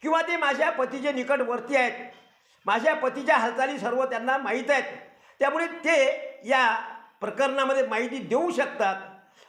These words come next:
अशी काही नावे नुसती जिल्हा पोलीस अधीक्षकांकडे देता बरोबर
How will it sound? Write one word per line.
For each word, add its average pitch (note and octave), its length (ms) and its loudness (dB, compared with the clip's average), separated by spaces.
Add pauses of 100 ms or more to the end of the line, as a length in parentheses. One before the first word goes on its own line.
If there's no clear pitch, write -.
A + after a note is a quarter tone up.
अशी G3+ 260 0 (100)
काही D#4+ 280 2
नावे A#3 460 2 (1300)
नुसती A#3+ 680 -2 (600)
जिल्हा A3 240 0
पोलीस B3+ 220 -6
अधीक्षकांकडे G3+ 580 -4
देता E3+ 300 -4
बरोबर C#3+ 380 -4